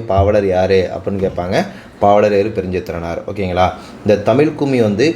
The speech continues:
கனிச்சாறு என்னும் நூலில் இடம்பெற்றுள்ளது அப்படிங்கிறாங்க. இந்த கனிச்சாறு வந்து எத்தனை தொகுதிகளாக வெளியிட்டிருக்கு அப்படின்னு கேட்டாங்கன்னா ஒரு எட்டு தொகுதிகளாக வெளியிட்டிருக்கு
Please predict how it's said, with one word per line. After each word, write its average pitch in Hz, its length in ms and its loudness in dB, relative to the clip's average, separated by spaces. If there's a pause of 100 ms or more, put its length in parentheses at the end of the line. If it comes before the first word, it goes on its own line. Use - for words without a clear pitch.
(140)
கனிச்சாறு 131 800 2 (220)
என்னும் 101 360 -4 (400)
நூலில் 131 400 2
இடம்பெற்றுள்ளது 95 880 0
அப்படிங்கிறாங்க. 92 540 -2 (400)
இந்த 101 140 2
கனிச்சாறு 147 580 2
வந்து 123 220 2
எத்தனை 131 320 0
தொகுதிகளாக 117 500 2
வெளியிட்டிருக்கு 101 580 -2
அப்படின்னு 95 300 -2
கேட்டாங்கன்னா 95 400 0
ஒரு 120 180 4 (200)
எட்டு 110 320 0
தொகுதிகளாக 107 540 2
வெளியிட்டிருக்கு 92 600 -2